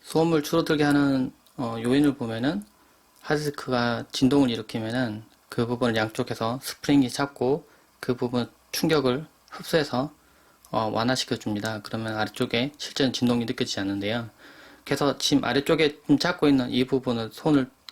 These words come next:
어, 만져보면 전혀 진동이 느껴지지 않습니다. 이 부분도 마찬가지고요. 그런데 하드, 하드디스크를 잡고 있는 이 부분을 차-, 손을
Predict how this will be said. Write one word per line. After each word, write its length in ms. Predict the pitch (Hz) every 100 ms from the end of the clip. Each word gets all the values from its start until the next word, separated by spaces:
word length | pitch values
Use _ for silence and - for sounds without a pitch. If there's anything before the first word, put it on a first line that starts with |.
| _
어, 220 | - 110 107
만져보면 640 | 127 127 120 113 110 104
전혀 260 | - 117 120
진동이 360 | - 120 120 117
느껴지지 400 | 120 113 - 95
않습니다. 560 | 95 107 101 95 95 - _ _ _ _ _ _
이 180 | - 110
부분도 300 | 117 113 107
마찬가지고요. 720 | 98 - 113 110 98 95 98 135 - - -
그런데 480 | - 117 110 151 196 -
하드, 280 | - 170 196 -
하드디스크를 560 | - 170 165 - 127
잡고 260 | 117 165 151
있는 180 | 120 110
이 140 | 117
부분을 400 | 139 135 127 113
차-, 140 | - - -
손을 260 | - 139